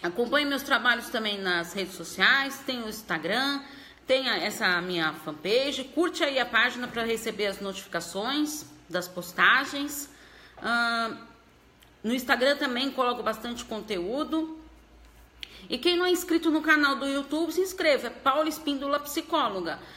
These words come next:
que lá tem vídeo toda segunda-feira, que eu, as pessoas me mandam as perguntas durante a semana e eu separo tudo por tema e respondo lá no canal do YouTube, certo? Então vamos começar com as perguntinhas de hoje que eu,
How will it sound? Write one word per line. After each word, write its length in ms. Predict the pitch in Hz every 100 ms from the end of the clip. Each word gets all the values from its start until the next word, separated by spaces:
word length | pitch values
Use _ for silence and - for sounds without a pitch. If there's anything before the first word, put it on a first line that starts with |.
| - - -
que 100 | 247
lá 220 | 240 294
tem 220 | 330 294
vídeo 320 | 233 277 277
toda 260 | 294 339 381
segunda-feira, 880 | - 311 320 311 311 302 302 339 381 - - -
que 60 |
eu, 260 | 302 277 -
as 160 | 226 -
pessoas 380 | 262 262 262
me 100 | 254
mandam 320 | 240 220 208 214
as 140 | 208
perguntas 800 | 226 208 208 269 294 330 330 -
durante 360 | 196 226 214 226
a 40 |
semana 540 | 214 269 254 285 320 349
e 100 | 330
eu 80 | 330
separo 440 | 311 302 269 277
tudo 180 | 339 392
por 180 | 349 349
tema 280 | 311 302
e 40 | 311
respondo 480 | 320 320 311 294 285
lá 140 | 285
no 120 | 285
canal 300 | 285 277 277
do 140 | 254 277
YouTube, 480 | 330 370 233 175 - - - - - - - -
certo? 400 | - 254 285 269
Então 180 | 285
vamos 240 | 277 359 330
começar 380 | 330 320 320 294
com 80 |
as 80 | 285
perguntinhas 640 | - 269 277 254 269 262 226
de 100 | 254
hoje 280 | 233 233
que 80 | -
eu, 280 | 262 247